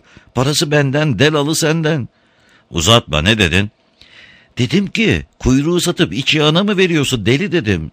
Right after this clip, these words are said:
"Sözüm hak mı, nahak mı?" İyi demişsin. İyi dedim. O ne cevap verdi? "Artık iş işten geçmiş,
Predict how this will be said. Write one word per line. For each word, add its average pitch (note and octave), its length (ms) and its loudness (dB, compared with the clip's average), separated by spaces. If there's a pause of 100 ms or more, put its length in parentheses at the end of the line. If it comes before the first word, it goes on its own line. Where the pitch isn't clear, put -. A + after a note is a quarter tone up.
(160)
"Sözüm C#3+ 360 -2
hak C#3+ 240 -4
mı, F#3 200 -2
nahak F3 340 0
mı?" G#2+ 280 -2 (760)
İyi F2+ 220 4
demişsin. A#2 600 0 (300)
İyi G#3 240 -2
dedim. F#3 380 -2 (260)
O A#2 140 2
ne D#3 100 4
cevap G2+ 320 2
verdi? F#2+ 420 2 (760)
"Artık G#3 320 -4
iş G3 140 0
işten G3 280 0
geçmiş, F3 460 0